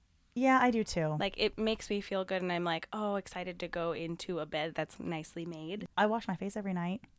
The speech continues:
Speaker 2: Yeah.
Speaker 1: That's a
Speaker 2: That's,
Speaker 1: habit.
Speaker 2: that's a habit.
Speaker 1: You're
Speaker 2: Taking
Speaker 1: Oh,
Speaker 2: a shower. I'm proud of
Speaker 1: oh,
Speaker 2: you. Good
Speaker 1: thank
Speaker 2: job,
Speaker 1: you,
Speaker 2: Mom.
Speaker 1: thank you.
Speaker 2: <laughs>
Speaker 1: I looked over at her, like, seriously looking for approval.
Speaker 2: I saw her
Speaker 1: Right,
Speaker 2: not out of the
Speaker 1: Kayla?
Speaker 2: corner of my eye going, like, "Right, right, right."
Speaker 1: Right. Well, I didn't always do that.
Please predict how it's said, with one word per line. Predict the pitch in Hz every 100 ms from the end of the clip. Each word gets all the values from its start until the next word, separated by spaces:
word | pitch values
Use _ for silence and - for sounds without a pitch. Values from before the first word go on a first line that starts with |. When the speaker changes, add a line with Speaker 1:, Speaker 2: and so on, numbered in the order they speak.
| -
Speaker 2:
Yeah. | - 285 269 - _
Speaker 1:
That's | 175 -
a | 180
Speaker 2:
That's, | 226 170
Speaker 1:
habit. | 185 - - -
Speaker 2:
that's | 196 208
a |
habit. | 214 208 214 202 -
Speaker 1:
You're | 170 - _ _
Speaker 2:
Taking | - 214
Speaker 1:
Oh, | 208
Speaker 2:
a |
shower. | 226 196 180 202 202 202 -
I'm | 208
proud | 202 202
of |
Speaker 1:
oh, | 247
Speaker 2:
you. | 170 190
Good | 214
Speaker 1:
thank |
Speaker 2:
job, | 202 190
Speaker 1:
you, |
Speaker 2:
Mom. | 185 180
Speaker 1:
thank | 226 -
you. | - - - - -
Speaker 2:
<laughs> | - - - -
Speaker 1:
I | 311
looked | 277 269
over | 240 208
at | 214 208
her, | 208 190
like, | 190 190 - -
seriously | - 240 214 214 202
looking | 190 196 208
for | 208 180
approval. | 175 175 180 160 165
Speaker 2:
I | 247
saw | - 214
her | 208
Speaker 1:
Right, |
Speaker 2:
not | 208 233
out | 233
of | 254
the |
Speaker 1:
Kayla? | 370
Speaker 2:
corner | 202 190
of |
my | 180 165 175 170
eye |
going, | 160 170 165
like, | 165 -
"Right, | 160 196
right, | 170 170
right." | 165 156
Speaker 1:
Right. | 180 202
Well, | 220
I | 233
didn't | 247 320 370
always | 302 262 214
do | 254 311
that. | 156 156